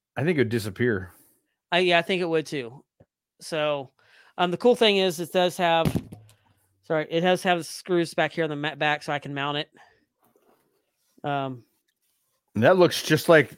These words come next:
Speaker 1: uh, that looks good. It looks just like the real ones like that. I think I have several of 'em somewhere. <laughs>
Speaker 2: Sorry. <laughs> Wolf says, uh,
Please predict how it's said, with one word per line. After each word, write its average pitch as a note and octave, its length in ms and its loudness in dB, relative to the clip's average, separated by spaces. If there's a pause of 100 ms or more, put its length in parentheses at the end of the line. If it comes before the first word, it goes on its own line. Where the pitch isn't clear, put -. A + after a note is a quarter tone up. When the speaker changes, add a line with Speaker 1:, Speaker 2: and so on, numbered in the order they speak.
Speaker 1:
uh, A#2+ 80 -4 (240)
that F3+ 360 6 (120)
looks E3 340 4
good. G3+ 160 8
It - 20 6
looks D#3+ 180 4
just F3+ 160 4
like E3 220 4
the C#3+ 100 6
real C#3+ 360 6
ones A2+ 300 0
like A2+ 180 -2
that. A#2+ 140 0
I A2+ 60 -2
think F3+ 220 0
I C#3 100 2
have B2+ 480 2 (1800)
several A#2+ 400 0
of A#2 80 0
'em A2+ 140 0
somewhere. A2+ 580 -2 (4000)
<laughs> - 1000 -2
Speaker 2:
Sorry. - 640 0 (180)
<laughs> - 680 -8
Wolf F3+ 320 -2
says, F3 300 -6 (320)
uh, D#3+ 140 -2